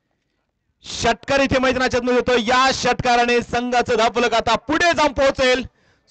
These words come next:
स्कोर कार्ड वरती धावा ज्या आहेत त्या सात धावा, रवीला माहिती आहे सात निभवणं आता गरजेचं आहे. तो dugout मधून set होऊन आलाय. पहिल्या चेंडूवरती त्याने षटकार ठोकलेला आहे. अजून एक ball द्या. अ, दोन्ही toss कोणी जिंकलाय?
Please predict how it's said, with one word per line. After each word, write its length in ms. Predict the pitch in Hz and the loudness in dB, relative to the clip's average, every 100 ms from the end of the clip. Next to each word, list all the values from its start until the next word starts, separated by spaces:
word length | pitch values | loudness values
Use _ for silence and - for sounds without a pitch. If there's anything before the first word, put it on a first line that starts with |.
| - | -20
स्कोर 300 | - 247 262 | -2 2 2
कार्ड 280 | 254 233 233 | 2 0 2
वरती 200 | 226 233 | 0 0
धावा 260 | 214 233 | 0 2
ज्या 160 | 220 226 | 2 2
आहेत 160 | 208 214 | 0 0
त्या 260 | 226 220 254 - _ _ | 0 0 0 -4 _ _
सात 440 | - - - 220 202 143 | -20 -14 -2 0 0 -2
धावा, 280 | 202 190 151 127 - | 0 2 0 -4 -8
रवीला 360 | 165 180 190 180 | -4 0 2 2
माहिती 300 | 180 180 165 | 0 0 -2
आहे 100 | 123 _ _ _ | -2 _ _ _
सात 300 | - - 202 - | -16 -4 -4 -4
निभवणं 340 | 175 165 196 | -2 0 0
आता 140 | 180 175 | 0 0
गरजेचं 420 | 165 160 170 156 | 0 0 -2 -2
आहे. 120 | 143 - _ _ _ _ _ _ _ - | -4 -6 _ _ _ _ _ _ _ -6
तो 60 | 226 | -4
dugout 420 | 170 160 240 254 | 0 2 2 2
मधून 200 | 220 214 | 0 0
set 220 | 185 185 | 0 0
होऊन 140 | 180 160 | 2 2
आलाय. 260 | 139 127 135 _ _ _ _ - | 2 0 -4 _ _ _ _ -2
पहिल्या 360 | 208 269 302 | 0 2 0
चेंडूवरती 420 | 277 269 269 262 | 0 0 0 0
त्याने 180 | 262 262 | 0 0
षटकार 280 | 240 233 247 | -2 -2 0
ठोकलेला 340 | 208 214 233 | 0 2 2
आहे. 80 | 247 - _ _ _ _ - | 0 -2 _ _ _ _ -8
अजून 180 | 143 160 | -4 -2
एक 80 | |
ball 140 | 139 127 | 0 0
द्या. 100 | 120 - _ _ _ _ _ _ _ _ _ _ _ _ _ _ _ - | 0 -8 _ _ _ _ _ _ _ _ _ _ _ _ _ _ _ -6
अ, 160 | 147 143 | -2 0
दोन्ही 280 | 170 220 226 - - | -2 -6 -10 -14 -8
toss 140 | 214 | -8
कोणी 160 | 247 240 | -6 -8
जिंकलाय? 300 | 220 240 | -6 -6